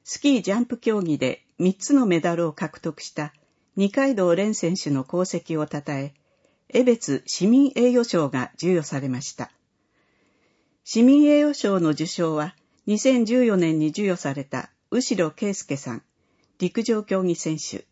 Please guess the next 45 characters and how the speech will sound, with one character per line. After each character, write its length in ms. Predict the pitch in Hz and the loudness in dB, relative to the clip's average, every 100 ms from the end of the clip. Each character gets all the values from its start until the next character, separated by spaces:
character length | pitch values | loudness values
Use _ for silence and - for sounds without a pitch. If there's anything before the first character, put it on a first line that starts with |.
| _ | _
に 160 | 151 151 | -2 -2
続 260 | - 143 147 | -2 -8 -8
き 320 | - 127 - _ | -8 -12 -12 _
二 280 | - - 226 | -12 -6 -4
人 120 | 233 | -2
目 140 | 208 | -4
で 120 | 127 | -6
す。 280 | 127 - - _ _ _ _ _ _ _ _ _ _ _ _ | -10 -12 -14 _ _ _ _ _ _ _ _ _ _ _ _
メ 160 | 156 170 | 2 4
ダ 160 | 233 | 6
ル 140 | 240 233 | 4 2
を 60 | 233 | 2
首 260 | 214 208 | -2 0
に 120 | 214 | -2
か 140 | 208 196 | -2 -6
け、 280 | - 139 _ _ | -6 -8 _ _
賞 260 | - 208 240 | -8 2 4
状 240 | 240 233 | 6 4
を 80 | 165 | 4
胸 280 | 156 170 196 | 2 2 2
に 120 | 160 | 0
抱 160 | 151 151 | -2 -6
い 60 | |
た 240 | - 147 - _ _ _ 190 | -4 -8 -8 _ _ _ -4
二 120 | 196 | 0
階 240 | 247 262 | 4 2
堂 160 | 220 190 | 2 -2
選 200 | 185 180 | 0 -2
手 180 | - 170 | -2 -2
の 220 | 160 - - | -2 -4 -4
笑 160 | 214 | -2
顔 200 | 269 247 | 0 0
の 120 | 185 156 | -2 -4
写 160 | 170 | -6
真 300 | 190 185 196 | -8 -4 -4
が 180 | 196 190 - | -4 -6 -8
載 80 | 135 | -10
っ 20 | |
て 200 | - 127 | -8 -8
い 100 | 123 | -6
ま 140 | 117 | -8
す。 300 | - - - _ _ _ _ _ _ _ _ _ _ _ _ | -12 -16 -18 _ _ _ _ _ _ _ _ _ _ _ _
こ 140 | 208 | -2
れ 100 | 214 | -2
で 240 | 196 180 | 0 -2